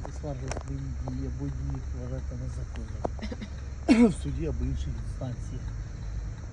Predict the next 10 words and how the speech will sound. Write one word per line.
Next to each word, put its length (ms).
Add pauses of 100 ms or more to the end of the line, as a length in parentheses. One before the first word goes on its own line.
(140)
Е, 200
також 220 (140)
маєте 240 (120)
право, 320 (1500)
як 80
я 80
вже 80 (100)
казав, 320 (600)
дачі 240 (220)
пояснень, 540